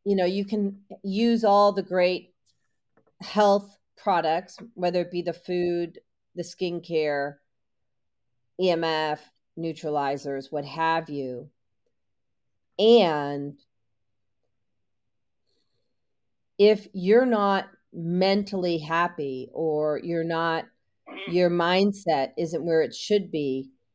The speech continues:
all those products aren't gonna work. And so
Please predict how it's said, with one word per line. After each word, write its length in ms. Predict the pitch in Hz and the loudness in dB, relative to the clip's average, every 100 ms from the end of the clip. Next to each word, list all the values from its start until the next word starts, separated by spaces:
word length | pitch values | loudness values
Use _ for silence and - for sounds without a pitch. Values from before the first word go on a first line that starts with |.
| _ _ | _ _
all 240 | 180 185 220 | 4 6 6
those 300 | 208 185 180 - - | 6 4 0 -8 0
products 640 | 190 190 165 131 127 - - | 2 2 0 -2 -8 -8 0
aren't 320 | 170 185 185 | 2 2 0
gonna 200 | 175 165 | -2 -2
work. 540 | 151 160 165 135 - _ _ _ _ _ _ _ _ _ _ _ _ _ - | -2 0 0 0 -6 _ _ _ _ _ _ _ _ _ _ _ _ _ 4
And 220 | 185 180 | 6 6
so 380 | - 185 175 | 4 4 4